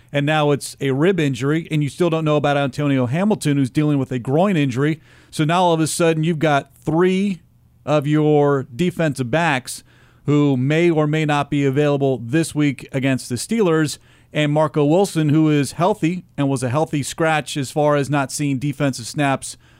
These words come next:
on Sunday against the Rams. Is he able to get back on the football field? Is, was his benching just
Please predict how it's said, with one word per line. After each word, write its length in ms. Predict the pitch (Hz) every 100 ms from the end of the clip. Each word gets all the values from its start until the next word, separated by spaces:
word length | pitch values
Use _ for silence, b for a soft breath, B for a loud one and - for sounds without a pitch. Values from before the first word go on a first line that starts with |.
| b b
on 600 | 139 131 127 120 117 113
Sunday 440 | - - 165 156 147
against 300 | 143 135 -
the 80 | 131
Rams. 480 | 170 160 147 131 - b b b b
Is 200 | 139 -
he 180 | 190 175
able 280 | 156 131 123
to 120 | 143
get 220 | 135 131
back 360 | 135 127 - - -
on 180 | 139 139
the 80 | 127
football 480 | - 139 120 127 123
field? 300 | - 131 127
Is, 160 | 120 - b b b
was 180 | 147 151
his 220 | 175 165
benching 480 | 131 175 160 170 160
just 580 | 127 160 151 - - -